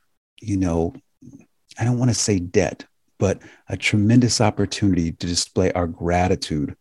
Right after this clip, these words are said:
for these people. So I'm really excited about this interview because we're gonna be talking about the safety signals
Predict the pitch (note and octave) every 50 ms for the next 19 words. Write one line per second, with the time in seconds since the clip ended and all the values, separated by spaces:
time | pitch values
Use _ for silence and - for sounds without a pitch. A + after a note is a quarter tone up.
0 | _ _ - F#2 D#2+ E2+ E2 - - F2+ D2+ - F2+ - - F#2+ F2 F2+ F#2 G#2+
1 | B2 B2+ A#2+ G2+ - - - G#2 G#2 G#2 F#2+ F#2+ F#2 F#2 F2 - F#2 F2 - -
2 | F#2 F#2 F#2 F2 F2+ F#2 E2 D#2+ - - F#2 F2+ E2+ F2 G2 F#2 F2 E2+ - -
3 | A2 A2 G#2 - - G#2+ G2 F2+ F#2 E2+ E2+ F2 - - - - - - G#2+ A2+
4 | A2+ - - F#2+ F#2 - - - F2 D2 D#2 D#2+ D#2+ - -